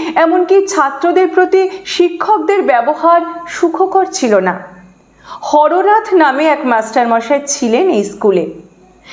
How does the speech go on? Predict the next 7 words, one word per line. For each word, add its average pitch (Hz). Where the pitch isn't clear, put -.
তার 381
কুৎসিত 370
ভাষা 247
প্রয়োগ 339
রবীন্দ্রনাথকে 311
কষ্ট 226
দিত। 185